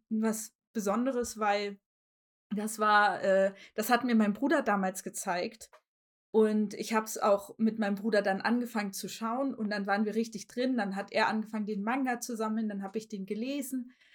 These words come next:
Und das hat mich so mitgenommen. Und dann haben er und ich uns halt aus verschiedenen Gründen entfremdet, die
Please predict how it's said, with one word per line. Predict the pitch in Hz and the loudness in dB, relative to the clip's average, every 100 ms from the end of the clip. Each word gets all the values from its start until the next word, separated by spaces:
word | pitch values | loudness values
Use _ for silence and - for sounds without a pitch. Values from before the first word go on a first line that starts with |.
| _ _ | _ _
Und | - 240 | 2 2
das | 240 240 | 2 -2
hat | 247 | 0
mich | 233 226 | 0 0
so | 285 269 | -2 0
mitgenommen. | 277 285 - 220 190 214 233 - _ _ - | 0 -2 -6 -4 -4 -4 -6 -10 _ _ -2
Und | 226 | 0
dann | 220 226 226 | 2 0 0
haben | 233 | 0
er | 226 208 | 0 0
und | 247 240 | 0 -4
ich | - 233 - | -6 -6 -4
uns | 226 226 226 | -2 -2 -2
halt | 208 208 - | -2 -2 -6
aus | 214 | -8
verschiedenen | 220 - 262 233 214 | -8 -4 -2 -2 -2
Gründen | 202 214 - 208 | -4 -4 -4 -4
entfremdet, | 202 190 - 226 190 180 - - - - | -4 -4 0 0 0 -2 -8 -16 -20 -6
die | 311 | -6